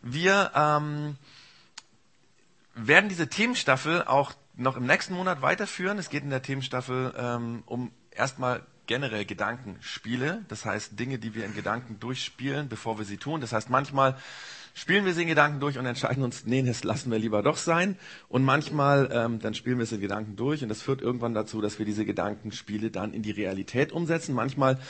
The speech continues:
sind es kurze Augenblicke zwischen dem Gedankenspiel und der Tat.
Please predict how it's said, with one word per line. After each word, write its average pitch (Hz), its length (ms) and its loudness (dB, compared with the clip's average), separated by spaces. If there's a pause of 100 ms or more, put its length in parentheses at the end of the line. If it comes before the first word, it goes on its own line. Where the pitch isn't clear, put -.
(260)
sind 135 140 2
es 135 160 2
kurze 220 400 6
Augenblicke 180 500 6
zwischen 220 400 0
dem 214 140 2
Gedankenspiel 202 680 2
und 127 200 0
der 110 120 4
Tat. 135 360 4